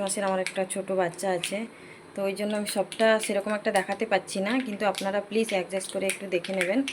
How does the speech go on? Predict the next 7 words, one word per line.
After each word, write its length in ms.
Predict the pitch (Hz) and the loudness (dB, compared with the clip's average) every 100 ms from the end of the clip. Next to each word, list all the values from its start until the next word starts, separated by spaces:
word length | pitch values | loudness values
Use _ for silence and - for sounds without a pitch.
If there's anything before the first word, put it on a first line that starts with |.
| - - - - | -8 -10 -10 -2
এরপর 180 | 202 220 214 | 0 2 2
আমি 100 | 208 196 | 2 2
দিয়ে 120 | 196 190 | 2 2
দেবো 120 | 208 - | -2 2
সবজি, 340 | 196 165 175 165 - - - - - - - - - - - - - - - - - - - - - - - - - - - - - - - - - | 0 0 -4 -4 -4 -2 2 4 4 4 4 4 4 4 6 4 4 4 4 4 2 2 2 2 2 2 2 2 2 0 0 -2 -4 -6 -6 -6 2
এবার 160 | 226 196 | 4 4
দেবো 140 | 208 | 4